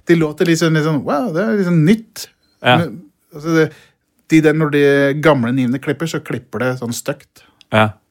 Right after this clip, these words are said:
Speaker 1: Da, altså, da, da, da blir det sånn square.
Speaker 2: Ja.
Speaker 1: Men på de der så er det litt mer sånn fiss. Sånn, altså, det, altså, det, det setter seg noe helt sykt bra.
Speaker 2: Ja.
Speaker 1: Det er også, S S L-en min, jeg er jo glad i S S L.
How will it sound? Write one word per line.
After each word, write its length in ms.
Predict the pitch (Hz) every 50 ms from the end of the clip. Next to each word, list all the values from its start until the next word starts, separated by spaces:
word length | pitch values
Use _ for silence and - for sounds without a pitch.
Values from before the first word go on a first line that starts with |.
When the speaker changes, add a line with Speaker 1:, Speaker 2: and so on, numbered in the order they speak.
| _ _ - - - -
Speaker 1:
Da, 280 | 135 139 135 135 127
altså, 180 | 127 120 139 131
da, 160 | 135 127 131
da, 320 | 131 131 127 127 127 131
da 160 | 123 131 135 131
blir 160 | 127 127 123
det 60 | 123
sånn 140 | 123 123 120
square. 640 | - - - - 131 123 123 127 139 156 151 131 - _ _ _ _ _ _ -
Speaker 2:
Ja. 200 | 107 107 104 98 - _ _ _ _ _ _ _ _ _ - - _ _ _ -
Speaker 1:
Men 200 | 147 143 139 127
på 100 | 139 131
de 120 | 139 135
der 140 | 131 131 131
så 180 | 131 - 139 127
er 40 | 131
det 280 | 143 143 143 139 139
litt 240 | 147 156 - - -
mer 140 | 135 127 127
sånn 180 | 127 139 135 131
fiss. 560 | - - 151 151 - - - - - - -
Sånn, 160 | 135 143 139 135 143 143 143 143 147 - _ -
altså, 240 | 143 127 143 143 127
det, 100 | 131 127 - - - _ _
altså, 240 | - 156 139 147 147 147
det, 140 | 147 127 147
det 100 | 151 151
setter 460 | - - - - - - - - -
seg 140 | - 170 147
noe 100 | 147 147
helt 180 | 135 147 143 -
sykt 540 | - - - - - - - 151 165 196 -
bra. 200 | - 143 151 190 - - _ _ _ _ _ -
Speaker 2:
Ja. 160 | 151 123 - - _ _ _ _ _ _ _ _ _ _ _ _ _ _ _ _ _ _ - _ _ _ _ _ _ _ 143
Speaker 1:
Det 120 | 156 175
er 40 | 196
også, 180 | 190 190 226 220 208 202 190 139 143
S 140 | 160 - 151
S 100 | 123 -
L-en 140 | 120 113 160
min, 100 | 208 226
jeg 80 | 214 123
er 140 | 113 131
jo 60 | 175 185
glad 240 | 151 131 127 139 147
i 60 | 156 147
S 140 | 147 - -
S 120 | - - 139
L. 100 | 170